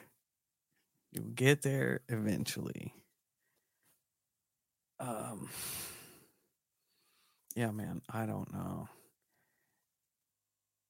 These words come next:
And it makes you, <sighs> it makes you wonder if the uptick in paranormal and experiences and sightings,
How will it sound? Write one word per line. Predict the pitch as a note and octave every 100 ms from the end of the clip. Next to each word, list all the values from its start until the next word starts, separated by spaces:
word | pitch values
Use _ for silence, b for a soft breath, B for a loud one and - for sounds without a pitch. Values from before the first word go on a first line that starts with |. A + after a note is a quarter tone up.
| _
And | E3
it | -
makes | E3+ E3 -
you, | F3+ D3+ A#2+ B B B B B B B B _ _ _ _ _
<sighs> | _ _ _ _ _ _ _ _ _ _ _ _ _ _ _
it | C#3
makes | B2+ C3+ B2+
you | B2+
wonder | A#2+ B2+ A#2+ A2
if | A2+
the | G#2+
uptick | - A#2+ - - A2+ - -
in | A2 A2+ A2 A2 G#2+ G#2 A2+ b b _ _ _ _ _ - _ _ _ _ _
paranormal | - C3+ A#2 A2+ A2+ A2+ A2 G2+ -
and | G#2+ G#2 G2+
experiences | G#2+ - A#2+ A#2 A2+ A#2 G2+
and | G2+ G#2+
sightings, | - A2+ A2 G#2+ G#2+ G#2 -